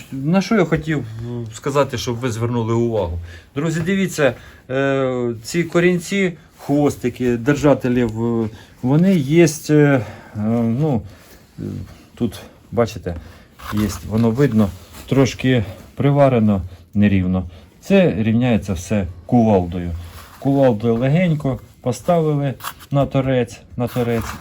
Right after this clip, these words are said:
і стукнули кувалдою по хвостику цьому, і він стане на місце. Друзі, ну ось, е,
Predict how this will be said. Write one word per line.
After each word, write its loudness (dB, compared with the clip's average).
і 4
стукнули 0
кувалдою 2
по 0
хвостику -2
цьому, -2
і 2
він 0
стане 2
на 4
місце. 2
Друзі, 2
ну 0
ось, -4
е, 0